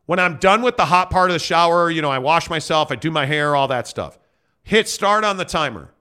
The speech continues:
for one minute. And what I do is one minute and eight seconds because I wanna give myself a chance to say, "Why are you doing this? Don't do it." And then, like, I turn it on myself. <laughs>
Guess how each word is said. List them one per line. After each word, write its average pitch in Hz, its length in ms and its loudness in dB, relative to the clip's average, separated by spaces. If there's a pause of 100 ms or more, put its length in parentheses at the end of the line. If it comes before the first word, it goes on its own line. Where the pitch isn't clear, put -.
(680)
for 170 160 0
one 175 300 2
minute. 147 320 -4 (720)
And 175 120 -2
what 214 80 4
I 240 100 4
do 240 200 -2
is 196 120 -2
one 190 220 -2
minute 190 200 -6
and 160 80 -6
eight 160 180 -6
seconds 175 440 -6
because 170 300 -8
I 160 60 -2
wanna 165 160 -4
give 131 140 -6
myself 160 360 -2
a 143 60 -6
chance 147 360 -6
to 151 100 -10
say, 131 380 -4 (320)
"Why 156 220 6
are 175 60 2
you 165 100 -2
doing 147 240 -2
this? 135 160 -8
Don't 147 240 0
do 127 160 -6
it." 73 160 -12 (680)
And 151 160 -4
then, 156 160 -2
like, 147 240 -4
I 131 100 -2
turn 127 240 -8
it 110 80 -6
on 98 120 -8
myself. - 360 -16 (260)
<laughs> - 120 -16